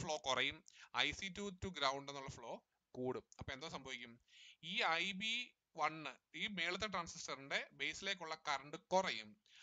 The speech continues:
ആ ബേസിലേക്കുള്ള ട്രാൻസിസ്റ്ററിന്റെ, ട്രാൻസിസ്റ്ററിന്റെ ബേസിലേക്കുള്ള കറന്റ് കുറഞ്ഞാൽ ആ transistor കുറച്ചേ conduct ചെയ്യുള്ളൂ, അല്ലെങ്കിൽ അതിന്റെ impedance കൂടും. അതിന്റെ impedance കൂടി എന്ത് സംഭവിക്കും?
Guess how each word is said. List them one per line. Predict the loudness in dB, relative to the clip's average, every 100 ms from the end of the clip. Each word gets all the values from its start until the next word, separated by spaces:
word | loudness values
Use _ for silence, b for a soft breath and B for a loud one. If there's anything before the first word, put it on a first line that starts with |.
| B
ആ | -2
ബേസിലേക്കുള്ള | 2 2 2 0 -4 -2 -4
ട്രാൻസിസ്റ്ററിന്റെ, | -2 -6 -6 -12 -10 -6
ട്രാൻസിസ്റ്ററിന്റെ | -6 -4 -4 -2 -4 -4 -6 -4
ബേസിലേക്കുള്ള | -2 -2 -2 -4 -4 -2 -2
കറന്റ് | -2 -6
കുറഞ്ഞാൽ | 0 0 0 -2 -4 -8 B B
ആ | 0 2
transistor | 0 -4 -4 -4 -8 -6 -6
കുറച്ചേ | 2 2 2 2 2
conduct | 2 -2 -2
ചെയ്യുള്ളൂ, | -4 -2 -2 -2 -2
അല്ലെങ്കിൽ | -4 -4 -6
അതിന്റെ | -8 -8
impedance | -10 -8 -8 -10 -6
കൂടും. | 2 2 2 _ -20 B B B
അതിന്റെ | 0 0 -6
impedance | -8 -6 -6
കൂടി | -6 -6
എന്ത് | -6 -6
സംഭവിക്കും? | -6 -6 -8 -10